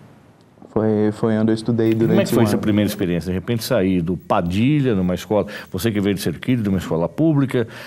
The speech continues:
Speaker 2: vai também no Padilha, uma escola pública, e de repente vai pra Long Beach, tam-, lá era uma escola pública, escola privada?
Speaker 1: Uma escola pública. Uma escola pública. São poucas escolas privadas nos Estados Unidos pra fundamental e médio. Elas existem,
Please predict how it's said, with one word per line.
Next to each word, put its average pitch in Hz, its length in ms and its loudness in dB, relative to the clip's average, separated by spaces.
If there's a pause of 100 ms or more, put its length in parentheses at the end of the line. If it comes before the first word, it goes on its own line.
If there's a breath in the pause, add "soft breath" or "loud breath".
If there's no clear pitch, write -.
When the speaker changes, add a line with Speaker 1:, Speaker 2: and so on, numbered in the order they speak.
(140 loud breath)
Speaker 2:
vai 107 260 0
também 98 540 -2
no 92 100 0
Padilha, 92 380 -2
uma 90 100 -2
escola 85 300 -4
pública, 139 560 0 (320 loud breath)
e 139 80 0
de 135 60 2
repente 135 480 0
vai 113 260 2
pra 107 180 0
Long 113 380 2
Beach, 127 400 0
tam-, 110 300 0
lá 131 200 2
era 143 180 2
uma 117 80 2
escola 107 260 0
pública, 135 480 0
escola 104 260 -2
privada? 110 500 0
Speaker 1:
Uma 135 140 4
escola 131 260 0
pública. 117 540 2 (440)
Uma 120 120 2
escola 131 280 0
pública. 147 540 2 (220 loud breath)
São 196 180 2
poucas 202 380 2
escolas 165 500 2
privadas 131 680 2
nos 120 100 0
Estados 120 240 0
Unidos 131 500 2
pra 143 360 0
fundamental 139 520 2
e 151 60 2
médio. 113 380 2 (320)
Elas 113 240 2
existem, 143 520 2